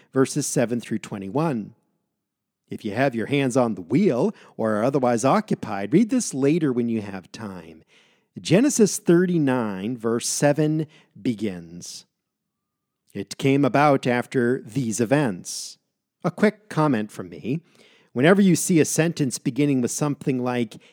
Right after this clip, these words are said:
"It came about after these events," that is often our clue in reading Scripture to look for something important that is about to happen. And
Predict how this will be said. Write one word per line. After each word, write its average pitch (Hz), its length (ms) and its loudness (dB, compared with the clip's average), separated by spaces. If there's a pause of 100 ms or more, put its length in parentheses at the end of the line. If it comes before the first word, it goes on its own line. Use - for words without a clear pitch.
(140)
"It - 320 0
came 175 460 4
about 113 640 0 (380)
after 143 380 0
these 107 260 -2
events," 104 640 -2 (600)
that 127 200 2
is 226 140 2
often 202 300 4
our 151 200 2
clue 190 600 2
in 117 180 0
reading 123 320 0
Scripture - 640 -4
to - 140 -6
look 240 240 2
for 330 100 -2
something 226 440 0
important 135 1000 -2 (360)
that 110 100 -6
is 127 160 2
about 107 320 -2
to 104 80 -10
happen. 90 760 -6 (720)
And 123 500 -2